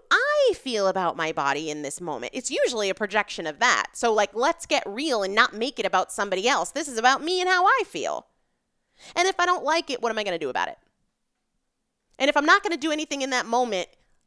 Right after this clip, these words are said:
loving what is, as Byron Katie says. Like, it's just cool right now, 'cause I'm not gonna get up and, like, go do some, you know, go to the CrossFit box or, you know, i-, if I were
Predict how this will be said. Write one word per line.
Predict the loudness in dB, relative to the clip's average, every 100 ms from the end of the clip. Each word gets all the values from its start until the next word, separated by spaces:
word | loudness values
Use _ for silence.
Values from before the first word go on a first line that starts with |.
| _ _
loving | -4 -2 -2 -2
what | -2
is, | -2 -4 -6 -12 -10
as | -8 -2
Byron | 0 0 -2
Katie | -6 -10 -10 -10
says. | -8 -8 -10 -10
Like, | -6 -6 -6
it's | -10 -8
just | -10 -12
cool | -4 -2 0
right | -2 -4
now, | -4 -4
'cause | -2 -2 -2 0
I'm | 0 4
not | 2 2
gonna | -2
get | -2 0
up | 4 2 2
and, | -2
like, | 0 0 0 -12 -20 _ _ _ _ 0
go | 0
do | 0 -4 -4
some, | -4 -4 -2
you | 0
know, | 0 0 -6 -20 -2
go | 0 0
to | -2
the | -4 -6
CrossFit | -2 -4 -4 -2 0
box | 4 4 4 0
or, | -2 0 2 0 -2 -16 -18
you | -8 -2
know, | 0 2 2 -2 -6 _ _ -2
i-, | 0 0
if | -2 4
I | 4
were | 6